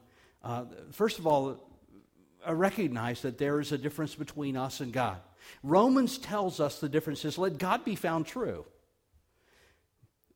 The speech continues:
though every man be found a liar, that, and it's written that you may be justified in your words and prevail when you are judged."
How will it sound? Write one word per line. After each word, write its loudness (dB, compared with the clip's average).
though 6
every 4
man 4
be -2
found -2
a 0
liar, 2
that, -4
and -4
it's -6
written -2
that -2
you -4
may 0
be -4
justified -2
in -4
your -6
words -4
and -8
prevail -4
when -8
you -6
are -6
judged." -12